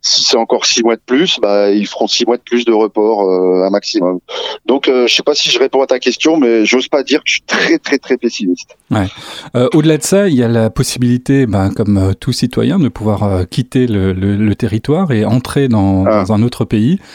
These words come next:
Speaker 2: Euh, là aussi, j'imagine que ça va poser des, des problèmes, euh, dans, à moyen
Speaker 1: Bah,
Speaker 2: terme, au
Speaker 1: ah,
Speaker 2: moins.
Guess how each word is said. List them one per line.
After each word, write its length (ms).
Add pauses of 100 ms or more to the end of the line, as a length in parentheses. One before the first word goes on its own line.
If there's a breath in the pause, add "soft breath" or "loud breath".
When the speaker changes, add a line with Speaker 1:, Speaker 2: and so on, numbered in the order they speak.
(260 loud breath)
Speaker 2:
Euh, 220
là 240
aussi, 320
j'imagine 400
que 100
ça 120
va 100
poser 280
des, 260
des 140
problèmes, 480
euh, 440
dans, 220 (120)
à 80
moyen 280
Speaker 1:
Bah, 80
Speaker 2:
terme, 240
au 80
Speaker 1:
ah, 80
Speaker 2:
moins. 120